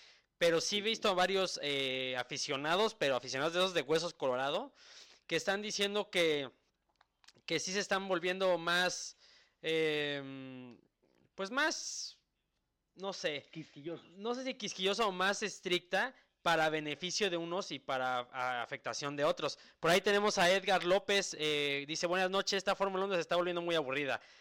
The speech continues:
Speaker 1: Edgar, yo estoy de acuerdo contigo, y Mario, Carlos también, ya lo habíamos dicho, ¿no? Por ahí en algún momento, Carlos, eh, lo comentábamos, que ya es como,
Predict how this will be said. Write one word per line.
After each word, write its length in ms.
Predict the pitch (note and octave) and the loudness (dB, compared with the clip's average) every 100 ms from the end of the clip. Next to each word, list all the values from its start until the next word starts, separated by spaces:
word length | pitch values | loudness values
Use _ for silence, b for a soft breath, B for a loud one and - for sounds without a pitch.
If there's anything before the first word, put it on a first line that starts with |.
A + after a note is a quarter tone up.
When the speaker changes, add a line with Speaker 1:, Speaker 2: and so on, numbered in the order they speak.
| - | 0
Speaker 1:
Edgar, 360 | E3+ G3 G3 | 4 6 6
yo 320 | F#3 F3+ F#3+ F#3+ | 4 6 6 6
estoy 260 | F#3 G3 | 6 4
de 80 | F3+ | 6
acuerdo 400 | D#3 F#3+ F#3 E3+ | 4 4 2 0
contigo, 640 | C3+ C3+ F3 F#3 G3 G3+ b b b b _ | -4 -8 -8 -6 -4 -6 b b b b _
y 440 | - D3 C#3+ C3+ C3+ | -12 -10 -8 -10 -4
Mario, 300 | E3 F3+ E3+ | 0 0 0
Carlos 300 | F3 F3 E3+ | -2 -2 -2
también, 280 | C#3 D#3+ | -2 -2
ya 120 | F3 F#3 | 0 2
lo 80 | |
habíamos 340 | E3+ D#3+ E3 C#3+ | 0 -2 -6 -8
dicho, 260 | D3 D3 | -6 -6
¿no? 240 | B2 D#3+ C4 B B _ | -2 -4 -4 B B _
Por 140 | C#3 | 0
ahí 300 | C3+ D#3+ F3 | 2 4 4
en 60 | E3+ | 2
algún 200 | D#3 E3+ | 0 -2
momento, 480 | F3 F3+ F3+ E3+ D3+ | -2 2 4 2 2
Carlos, 480 | E3 E3 E3 D#3+ - | 0 0 -2 -2 -8
eh, 600 | C3+ C3 B2+ B2 A#2+ A2+ | -6 -4 -2 -2 -4 -6
lo 140 | C#3 C3+ | -4 -2
comentábamos, 840 | D#3 D3 C#3+ E3 D#3 F#3+ A3 - B B B B | -2 -2 2 2 2 -2 -4 -6 B B B B
que 160 | - D#3+ | -4 0
ya 240 | E3 G3+ | 4 4
es 120 | A3+ - | 4 2
como, 720 | A3 F3+ E3 D#3 D3+ C#3+ B2+ | -2 0 0 0 -2 -4 -8